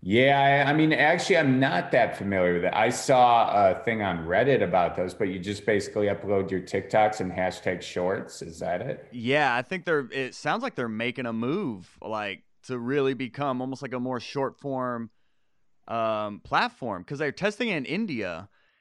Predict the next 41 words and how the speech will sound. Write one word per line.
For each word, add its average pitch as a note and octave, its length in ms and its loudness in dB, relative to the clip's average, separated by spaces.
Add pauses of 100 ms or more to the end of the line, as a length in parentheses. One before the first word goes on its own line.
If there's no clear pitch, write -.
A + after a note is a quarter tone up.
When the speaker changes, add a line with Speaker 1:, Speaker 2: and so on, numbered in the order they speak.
(160)
Speaker 2:
and C#3 120 -4
then D3 120 -2
they're D3 80 2
gonna E3+ 200 -2
Speaker 1:
Yeah. D#3 60 -2
Speaker 2:
release, D3+ 480 0
they're F3 140 -2
gonna, F#3+ 180 -2
like, D#3 220 0
announce D3 520 -2
it D3+ 100 -6
in A#2+ 140 -8
March B2+ 600 -4
here C3 180 -2
in B2 60 -2
America. D3 380 -2
But G#2 260 0
I B2+ 60 2
Speaker 1:
Yeah. D#3 100 -2
Speaker 2:
think F#3+ 160 -6
in C3 100 -6
India, F3+ 440 0
it B2 100 -2
was B2+ 200 -4
actually D#3 360 -6
a A#2+ 60 -4
separate - 560 -6 (120)
app, D#3 300 -6 (420)
I A#2 80 -8
believe. A2 460 -8
It - 60 -12
was C3+ 120 -8
like E3 100 -6
a D3+ 80 -4
YouTube D#3+ 420 -8
Shorts D#3+ 380 -8
app D3+ 260 -4
and A#2+ 100 -6
then F#2+ 80 -2
a F#2+ 40 0
Speaker 1:
Ah. G2+ 340 2